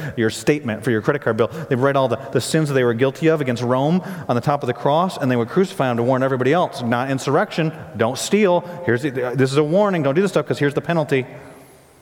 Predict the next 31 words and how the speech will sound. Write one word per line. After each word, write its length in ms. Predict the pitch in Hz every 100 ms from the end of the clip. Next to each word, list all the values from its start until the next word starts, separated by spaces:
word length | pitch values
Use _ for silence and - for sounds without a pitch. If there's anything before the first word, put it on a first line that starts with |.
| _ _ - - - - _ _ - _ _ _ _ _
You 80 | -
think 160 | 110 139
about 140 | 139
what 80 | 127
happened 240 | 135 135
to 60 | 120
our 100 | 107
Savior, 360 | - 147 120 104
Jesus 280 | 120 110 101
Christ, 400 | - 123 101 -
when 80 |
he 80 | 113
was 120 | 107
crucified. 520 | - 143 - - 107 101
In 100 | 101
John 200 | 123 127
chapter 260 | 131 -
nineteen, 580 | 113 120 113 - 135 110
it 120 | 107
says 200 | - 113
that 120 | 104 107
he 80 |
was 100 | 117
brought 220 | 107 123 101
before 240 | 113 113
Pilate, 380 | - 131 127 107
and 100 | 107
Pilate 240 | 123 117
had 80 | 113
him 100 | 98
flogged 460 | - 131 117 101